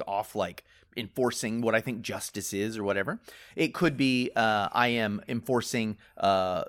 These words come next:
city or county policy, right? So, like, police officers, right? Um, but my job is to enforce, right? And actually,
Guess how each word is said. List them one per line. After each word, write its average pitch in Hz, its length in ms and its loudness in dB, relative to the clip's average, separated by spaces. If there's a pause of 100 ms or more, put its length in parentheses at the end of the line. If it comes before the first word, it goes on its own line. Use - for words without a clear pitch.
city 127 760 -2
or 107 300 0
county 113 600 -4
policy, 127 800 2
right? 139 260 6
So, 110 160 0
like, 95 300 -2 (220)
police 123 280 0
officers, 156 500 -4
right? 127 240 0 (300)
Um, 123 360 2
but 156 340 2
my 135 360 -2
job 120 800 2
is 131 280 -2
to 123 500 -2
enforce, - 960 -6 (220)
right? 120 280 2 (260)
And 127 240 0 (340)
actually, 117 380 0